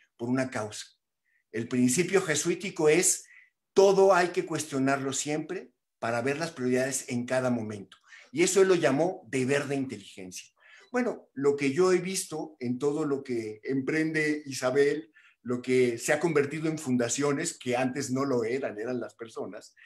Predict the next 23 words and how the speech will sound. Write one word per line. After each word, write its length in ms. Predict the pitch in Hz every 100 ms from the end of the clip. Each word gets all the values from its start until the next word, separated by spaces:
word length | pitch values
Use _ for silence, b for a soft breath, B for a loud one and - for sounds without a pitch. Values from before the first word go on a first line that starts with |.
| B B B
es, 460 | - 170 - - _ -
es 340 | 170 190 -
eso 420 | 214 233 - 151 -
continuamente, 840 | 139 135 165 175 175 175 151 -
un 180 | - 165
deber 440 | 175 170 160 151 - b b _
de 140 | 120
inteligencia 760 | 135 135 131 123 170 165 170 156
que 100 | 143
atrae 420 | 135 147 156 165
otras 420 | 151 156 151 151 -
inteligencias, 640 | 127 143 - - - - B B B B _
que 100 | -
ahora 320 | 143 170 226
esté 300 | 220 214 208
con 180 | 202 180
ustedes 400 | 165 180 175 170
Jorge, 320 | 196 202 208
para 260 | 208 139 131
mí 260 | 143 151
es 320 | 147 147 - _
muy 240 | 127 143
claro, 420 | 139 123 113 104